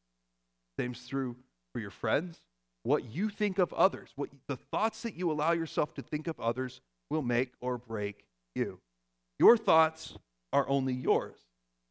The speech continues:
and they are the soundtrack of your life that cover, colors every interaction you have. So what song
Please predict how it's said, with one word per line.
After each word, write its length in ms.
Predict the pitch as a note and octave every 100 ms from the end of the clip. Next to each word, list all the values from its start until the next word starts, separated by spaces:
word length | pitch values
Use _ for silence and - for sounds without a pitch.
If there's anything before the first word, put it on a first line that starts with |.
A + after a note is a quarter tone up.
| _ _ -
and 100 | A2+
they 120 | B2+
are 120 | D3+
the 80 | E3
soundtrack 680 | D#3+ C#3+ C3+ B2+ C3+ A2+ -
of 100 | G2
your 120 | G#2+
life 400 | G2+ C3 G2+ - _ _ _ _ _
that 120 | A#2+ -
cover, 540 | - F3 B2+ G#2 - _ -
colors 500 | - G#3 D3+ A2+ -
every 320 | B2+ B2+ D#3+ C3
interaction 560 | B2+ A2+ G#2+ - A#2
you 100 | G#2+
have. 300 | A#2 A#2+ F#2+ - _ _ _ _ _ -
So 80 | E3
what 200 | G3 G#3+
song 600 | - G3 F#3+ B2+ A#2